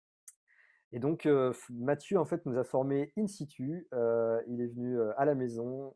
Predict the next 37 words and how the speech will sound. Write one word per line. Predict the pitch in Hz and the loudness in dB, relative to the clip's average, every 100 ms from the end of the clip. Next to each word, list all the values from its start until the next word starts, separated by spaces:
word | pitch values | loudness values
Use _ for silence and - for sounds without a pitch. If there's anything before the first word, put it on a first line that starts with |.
| - | -6
Euh, | 113 101 98 101 - _ _ _ - | -4 -4 -6 -10 -18 _ _ _ -14
j'ai | 113 | -6
pas | 113 | -2
le | |
droit | 113 | -2
de | |
le | 117 | -4
dire, | 147 | -6
si. | - 147 - | -8 -14 -14
Ah, | |
si, | 113 | -8
on | 175 | -4
a | |
le | 117 | -2
droit | 151 | -2
pendant | 139 | -4
le | 123 | -8
confinement | 131 127 151 | -10 -8 -8
ou | 147 | -8
pas ? | 113 - _ _ _ _ _ | -12 -14 _ _ _ _ _
Bon, | 120 | 0
bref, | 123 147 | 4 4
on | 139 | 4
a | 120 | -2
eu | |
une | 131 | -2
autorisation | 131 143 139 131 143 | 0 2 2 0 -4
spéciale | - 123 151 143 | -4 0 2 2
de | |
l'université | 127 127 117 - 120 143 170 - - - - - | 0 -2 -4 -6 0 0 0 -8 -20 -20 -18 -6
et | 117 | 0
de | |
la | 113 | 2
présidence | 113 120 113 117 117 - _ | 0 -4 -4 -6 -6 -10 _
et | 113 | -14
tout | - | 0
ça. | - 170 | 4 4